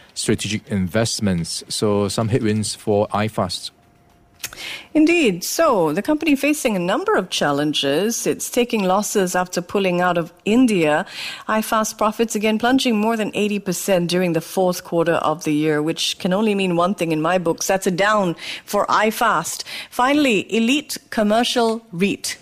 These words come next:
Speaker 1: All right. Elite has a portfolio that focuses a lot in the U K market, and I'm going with down because it's just posted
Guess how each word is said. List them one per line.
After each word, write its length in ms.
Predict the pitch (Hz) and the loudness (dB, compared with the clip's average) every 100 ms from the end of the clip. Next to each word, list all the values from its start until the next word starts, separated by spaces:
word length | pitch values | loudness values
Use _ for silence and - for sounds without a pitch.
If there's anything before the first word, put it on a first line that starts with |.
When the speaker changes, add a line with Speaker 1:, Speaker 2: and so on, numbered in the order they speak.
| - - 120 | -18 -10 -2
Speaker 1:
All 100 | 123 | 0
right. 200 | 131 - | 0 0
Elite 500 | 135 147 156 208 139 | 0 0 0 -2 -4
has 680 | 127 - 131 135 131 - - - | -8 -2 0 2 0 -4 -8 -2
a 640 | 123 117 117 120 117 113 - | 0 2 2 2 0 -4 -2
portfolio 560 | 143 - 127 127 156 | -4 2 2 4 2
that 420 | 156 113 113 127 - _ - | -2 -6 -2 -2 -4 _ -20
focuses 500 | - 131 131 131 - | -8 -4 -2 -2 -2
a 60 | 117 | -2
lot 340 | 110 120 - - | 0 0 -2 -6
in 100 | 104 | -4
the 80 | 98 | -2
U 220 | 104 123 | 0 0
K 180 | 120 110 | 2 2
market, 480 | 110 113 147 131 - - - - | 2 2 0 -2 -8 -20 -20 -8
and 140 | 113 110 | -2 0
I'm 240 | 110 135 | 0 2
going 260 | 120 117 113 | 2 2 2
with 440 | 107 110 104 87 | 0 0 -6 -4
down 680 | 107 127 120 107 120 139 139 | 0 2 2 2 2 0 -2
because 340 | 113 - 120 101 | -6 -2 -2 -2
it's 100 | 90 | 0
just 200 | 117 - | -2 2
posted 340 | 113 - | -2 0